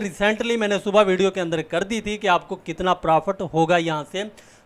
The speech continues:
तो वी-, वीडियो, वो वीडियो अगर अभी तक आपने नहीं देखी तो वो लाजमी देखें, उसके अंदर प्राइस प्रेडिक्शन और आपको टोटल कितने टोकन हैं और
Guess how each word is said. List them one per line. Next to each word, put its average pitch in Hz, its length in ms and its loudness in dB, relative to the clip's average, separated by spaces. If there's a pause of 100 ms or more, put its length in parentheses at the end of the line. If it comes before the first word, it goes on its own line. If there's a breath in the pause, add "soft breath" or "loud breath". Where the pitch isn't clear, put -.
तो 220 80 -4
वी-, 202 140 -8
वीडियो, 247 260 -6
वो 220 220 8
वीडियो 240 240 2
अगर 240 240 6
अभी 226 220 4
तक 220 180 2
आपने 214 300 6
नहीं 196 180 2
देखी 202 200 -2
तो 196 120 0
वो 165 100 0
लाजमी 170 360 0
देखें, 202 240 -2 (400 loud breath)
उसके 220 240 -2
अंदर 220 200 0
प्राइस 202 320 4
प्रेडिक्शन 196 480 0
और 208 100 4
आपको 190 380 6
टोटल 214 400 0
कितने 220 320 -6
टोकन 214 320 -2
हैं 220 80 0
और 214 260 2